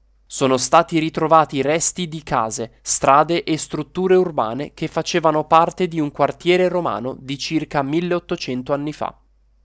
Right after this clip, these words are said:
Una delle parti più sorprendenti della scoperta è un deposito di monete romane molto grande.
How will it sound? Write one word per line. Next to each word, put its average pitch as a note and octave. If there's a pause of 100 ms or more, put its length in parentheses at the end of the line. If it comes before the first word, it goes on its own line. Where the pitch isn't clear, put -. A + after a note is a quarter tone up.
(260)
Una B2
delle A#2
parti D3+
più D#3+
sorprendenti D#3
della C#3
scoperta -
è E3+
un E3+
deposito F3
di B2+
monete C3
romane C#3+
molto E3
grande. -